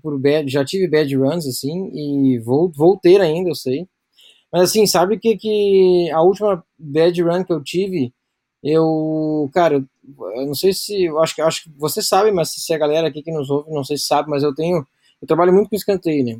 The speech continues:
Aliás, meu foco de trabalho é no mercado de cantos, né?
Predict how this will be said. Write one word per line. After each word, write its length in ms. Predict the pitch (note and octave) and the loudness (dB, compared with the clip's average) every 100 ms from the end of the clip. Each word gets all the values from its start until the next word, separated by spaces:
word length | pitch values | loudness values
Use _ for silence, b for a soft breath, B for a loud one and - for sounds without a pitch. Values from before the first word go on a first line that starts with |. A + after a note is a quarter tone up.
| - | -6
Aliás, 300 | C3 D#3+ E3+ | 2 2 4
meu 120 | F3+ | 2
foco 240 | E3 F#3 | 2 0
de 60 | F#3+ | 0
trabalho 380 | F3 C#3+ D#3 F#3 | -2 2 2 2
é 40 | |
no 60 | F3+ | 0
mercado 340 | F3+ D#3+ D#3+ | -2 -2 -4
de 60 | D3+ | -4
cantos, 360 | - B2+ A#2 | -8 -6 -8
né? 60 | - | -16